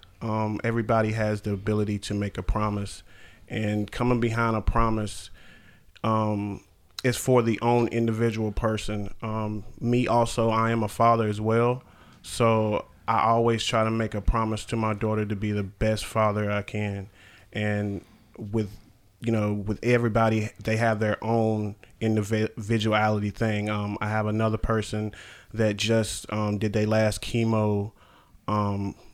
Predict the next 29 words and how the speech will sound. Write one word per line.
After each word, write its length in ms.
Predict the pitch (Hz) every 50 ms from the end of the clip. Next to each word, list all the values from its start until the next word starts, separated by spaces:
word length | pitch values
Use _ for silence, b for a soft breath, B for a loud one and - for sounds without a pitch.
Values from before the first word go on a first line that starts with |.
| b b b b _ _ _ _ _ _
session 480 | - - 131 117 107 - - 104 101 101
and 380 | 78 101 101 101 101 98 98
they 140 | 98 107 107
beat 240 | 95 101 110 110 -
cancer. 500 | - - 110 113 107 101 - - 101 101
So 360 | - - 104 107 104 104 104
they, 220 | 101 - 110 107
I, 120 | 113 104 - - -
they, 200 | 107 104 107 110
I 100 | 107 101
promised 480 | - - 127 120 113 113 110 - -
to 80 | - 107
beat 440 | 95 107 107 104 101 - _ _ -
cancer. 500 | - - 113 113 101 - - 98 101 98
So 320 | - - 110 107 107 104 B B B B B B -
this, 280 | 131 143 143 - -
um, 200 | 131 120 117 110
movement 520 | 113 113 120 127 127 123 120 113 110 107 -
or, 500 | 110 107 110 110 107 107 107 107 107 - b b b b b b b b -
um, 540 | 107 107 107 104 104 104 101 101 101 87 95
what 200 | 107 113 113 113
I 180 | 110 107 107
have 200 | 104 120 113 110
a 80 | 110 104
vision 420 | 101 107 117 120 120 117 113 110
for 400 | 104 - - 107 107 107 107 104
is 200 | 98 104 104 101
just 320 | - 117 113 110 - - -
not 360 | - 113 113 113 107 117